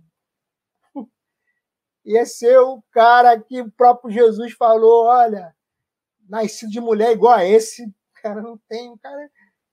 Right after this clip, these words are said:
impressionante, cheio de Deus, desde o ventre, cheio do Espírito Santo.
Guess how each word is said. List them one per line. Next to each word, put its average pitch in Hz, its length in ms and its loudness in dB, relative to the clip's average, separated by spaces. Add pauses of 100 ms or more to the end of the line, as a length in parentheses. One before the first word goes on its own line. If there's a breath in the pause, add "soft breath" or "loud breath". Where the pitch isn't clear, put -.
(100)
impressionante, 254 960 0
cheio 254 300 -4
de 240 100 -8
Deus, 226 460 4 (440)
desde 247 460 0
o 254 100 -8
ventre, 254 520 -4
cheio 269 240 -12
do 247 60 -18
Espírito 240 420 -20
Santo. 247 580 -8